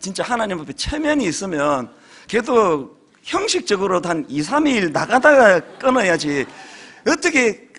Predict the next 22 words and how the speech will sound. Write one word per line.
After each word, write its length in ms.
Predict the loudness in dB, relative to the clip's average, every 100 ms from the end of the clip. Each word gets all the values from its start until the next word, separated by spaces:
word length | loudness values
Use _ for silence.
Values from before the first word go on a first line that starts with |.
| -2
어제 300 | 0 2 2
그렇게 340 | 0 -4 -6
기도 260 | -6 -4 -2
응답받았다고 680 | -2 0 0 0 0 -2 0
오늘부터 560 | 0 0 -2 -4 -8
싹 280 | -6 -8 -6
끊어버리냐?" 920 | 0 0 0 0 0 2 4 2 2 -8 -20 _ -6
그랬더니 500 | -4 -4 -2 -2 -4 -12 -4
자기도 340 | -2 -2 -4
좀 240 | -8 -8 -6
민망했던지 960 | -4 -2 -4 -4 -6 -2 -2 -2 -8 _ _ _ _ _ _ _ -12
"큐티는 440 | -8 -4 -2 0
계속 220 | 0 -4 -4
하는데요." 680 | -2 0 2 2 0 -2 -6 -20 -20 -20 -14
그러더라고요. 640 | -6 -4 0 -2 -2 -8 -12 _ _ _ _ _ _ _ _ -20 -10 0
여러분, 380 | 4 4 4 2
지금 640 | 2 4 4 4 0 -4 -10 _ -8
웃으셨지만요, 1200 | -4 -2 -2 -2 -4 -4 -4 -2 -2 -2 -4 -12 _ _ -14
지금 400 | -4 -2 0 2
얘가 260 | 2 2 2
아직 200 | 2 2
어리니까 880 | 2 2 2 0 0 2 2 2